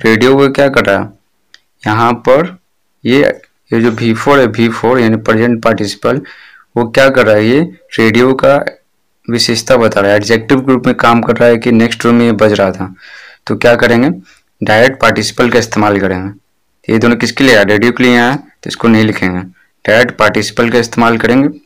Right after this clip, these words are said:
playing, पी एल ए वाई एन जी, playing in the next room,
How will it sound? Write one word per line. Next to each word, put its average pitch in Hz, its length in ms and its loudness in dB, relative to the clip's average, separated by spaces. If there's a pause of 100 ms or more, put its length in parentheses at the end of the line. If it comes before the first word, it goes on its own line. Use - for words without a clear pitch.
(160)
playing, 98 380 0 (1000)
पी 110 140 0
एल 120 180 2
ए 117 100 2
वाई 120 160 4
एन 101 200 0
जी, 101 80 -2
playing 107 420 0
in 110 160 0
the 127 100 2 (120)
next - 320 -6
room, 92 160 -10